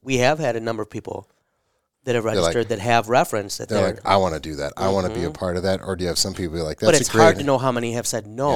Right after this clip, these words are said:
Speaker 2: Yeah.
Speaker 1: because of that.
Speaker 2: Yeah.
Speaker 1: That's what I don't know.
Speaker 2: Yeah. They're like, "That sounds like a great idea. Let me listen to those guys." And they're like, "Mm-mm, I don't wanna do that."
Speaker 1: All of the elect will be on the bus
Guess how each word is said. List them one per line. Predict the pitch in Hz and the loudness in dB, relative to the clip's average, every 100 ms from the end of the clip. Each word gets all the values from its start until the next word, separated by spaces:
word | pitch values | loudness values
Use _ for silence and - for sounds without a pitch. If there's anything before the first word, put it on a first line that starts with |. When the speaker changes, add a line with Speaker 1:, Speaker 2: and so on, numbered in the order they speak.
| 104 | 0
Speaker 2:
Yeah. | 107 | -4
Speaker 1:
because | 117 131 113 | -8 -8 -8
of | |
that. | 107 107 | -10 0
Speaker 2:
Yeah. | |
Speaker 1:
That's | 139 143 | 2 2
what | 147 | 2
I | 120 | 0
don't | 113 101 | 0 -8
know. | - - | -12 -14
Speaker 2:
Yeah. | 78 - | -14 -12
They're | - 82 | -6 -4
like, | 80 - _ _ - | -6 -10 _ _ -2
"That | 117 | 0
sounds | - 123 101 | 2 0 -2
like | 90 | -4
a | |
great | 82 92 90 | -6 -4 -2
idea. | 85 80 85 76 76 _ _ | -4 -6 -6 -6 -8 _ _
Let | 98 | -6
me | 101 | -4
listen | 92 90 87 | -2 -2 -4
to | 82 | -6
those | 80 - | -6 -6
guys." | 78 73 | -8 -10
And | 78 | -12
they're | 71 | -16
like, | 78 | -14
"Mm-mm, | 87 98 85 92 - | -12 -10 -10 -12 -10
I | 87 | -6
don't | 87 | -4
wanna | 85 82 | -4 -6
do | |
that." | 76 73 - - | -8 -10 -8 2
Speaker 1:
All | 139 160 190 202 | 4 6 4 0
of | - 160 151 | -2 -6 -4
the | 156 | -4
elect | 139 123 120 - - | 0 0 -2 -6 -10
will | 123 | -8
be | 113 117 | -6 -4
on | 110 | -6
the | 107 | -6
bus | - - - - | -10 -10 -10 -10